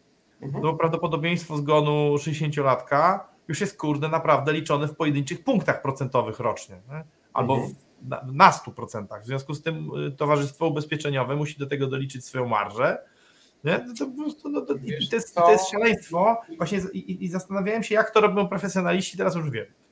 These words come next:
Speaker 1: E, wiesz co, gdybym miał ich ubezpieczać, to dla sześćdziesięciolatka jestem w stanie znaleźć oferty po mniej niż dwa procent rocznie. Składka roczna w stosunku do sumy ubezpieczenia, to raz. A
Speaker 2: Mhm.
Speaker 1: dwa,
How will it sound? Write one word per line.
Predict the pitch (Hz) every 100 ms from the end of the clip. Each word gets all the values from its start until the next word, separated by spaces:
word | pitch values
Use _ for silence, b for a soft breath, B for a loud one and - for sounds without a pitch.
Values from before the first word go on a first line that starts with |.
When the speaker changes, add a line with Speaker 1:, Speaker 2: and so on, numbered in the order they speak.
| _ _ _ 143 -
Speaker 1:
E, | 127 127 135 135
wiesz | 151 151
co, | 190
gdybym | 175 180 170 170
miał | 190 180
ich | 175 139
ubezpieczać, | 151 156 - 185 185 160
to | 165
dla | 147
sześćdziesięciolatka | 151 160 151 147 170 170 156 160 -
jestem | 156 147 151
w | 147
stanie | 151 151 147
znaleźć | 139 147 143 143
oferty | 143 147 139 143
po | 139 135 131 131 127 123 120 123 120 117 117 113 123 127
mniej | 139 156
niż | 151 143
dwa | 147 147
procent | 143 139 131
rocznie. | 127 - 117
Składka | - 147 - 135
roczna | 131 135 127
w |
stosunku | 131 120 123 117
do | 113
sumy | 123 120
ubezpieczenia, | 113 - 120 104 104 127
to | 127
raz. | 110 135 147 - B B B B
A | -
Speaker 2:
Mhm. | 127
Speaker 1:
dwa, | 147 143 135 175